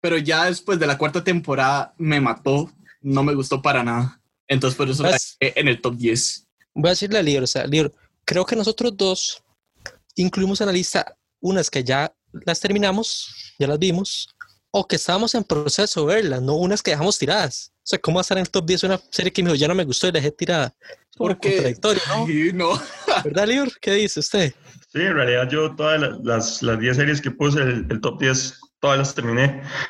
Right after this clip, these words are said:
Speaker 3: Si no
Speaker 2: Es que
Speaker 3: hubiera
Speaker 2: lo normal.
Speaker 3: puesto, hubiera puesto Dark, que no la terminé, Thirteen Reasons Why, que no la terminé, y un
Speaker 2: Exacto.
Speaker 3: montón de otras que no la terminé, pero hay que, hay que saber cómo termina todo.
Speaker 1: Ahí es donde yo difiero, porque ustedes la empezaron y de una vez dijeron, "No me gustó",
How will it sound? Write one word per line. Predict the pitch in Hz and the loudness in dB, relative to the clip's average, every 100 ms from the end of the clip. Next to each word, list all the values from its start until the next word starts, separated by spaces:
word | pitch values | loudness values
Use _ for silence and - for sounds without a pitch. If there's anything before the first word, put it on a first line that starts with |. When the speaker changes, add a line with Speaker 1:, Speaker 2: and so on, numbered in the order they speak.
| _ | _
Speaker 3:
Si | 123 | -4
no | |
Speaker 2:
Es | 123 | 0
que | 120 | 2
Speaker 3:
hubiera | 135 | 2
Speaker 2:
lo | 139 | 2
normal. | 143 240 151 | 0 -2 0
Speaker 3:
puesto, | 143 131 117 - | 0 0 -2 -4
hubiera | 127 127 131 | 0 2 0
puesto | 143 139 | -2 0
Dark, | 123 151 156 - | 2 2 0 -8
que | - | -4
no | 117 | 2
la | 123 | 2
terminé, | 120 113 120 131 | 2 0 2 0
Thirteen | 127 131 127 131 | 0 0 2 2
Reasons | 131 127 | 0 -2
Why, | 135 135 131 | 0 2 2
que | |
no | 120 123 | 0 2
la | 123 | 2
terminé, | 123 113 127 | 0 0 0
y | |
un | 127 - - | -2 -10 -12
Speaker 2:
Exacto. | 131 120 127 | -4 -2 0
Speaker 3:
montón | 131 139 135 | 2 2 2
de | |
otras | 139 151 147 | 2 0 0
que | 131 | 0
no | 127 | 2
la | 135 | 2
terminé, | 151 139 196 - | 0 2 0 0
pero | - 117 117 | 0 0 0
hay | 110 107 | 0 0
que, | 143 - | 0 0
hay | 113 | 0
que | 143 | 0
saber | 131 127 127 | 2 2 2
cómo | 151 139 139 | 0 0 0
termina | 127 131 143 | 0 0 0
todo. | 147 202 156 - - - 190 | 0 0 0 -6 -14 -10 0
Speaker 1:
Ahí | 190 202 233 294 277 - | 2 2 -2 -6 -6 0
es | 196 | 0
donde | 214 214 190 | 0 0 0
yo | 170 202 | 2 0
difiero, | 214 190 233 240 165 | 0 0 2 2 -2
porque | - 160 151 151 | -2 -2 0 -4
ustedes | 139 165 170 185 | -2 0 0 0
la | 208 | -2
empezaron | 220 180 170 175 196 202 - | -2 -2 0 0 0 -4 -2
y | 196 175 165 | 0 2 0
de | 165 160 | 0 0
una | 175 202 | 0 0
vez | 190 196 | 2 0
dijeron, | 190 196 196 208 196 | -2 0 0 0 -2
"No | 180 160 | -2 0
me | 170 | 0
gustó", | 190 131 - 190 202 208 | -2 -4 -2 0 0 -2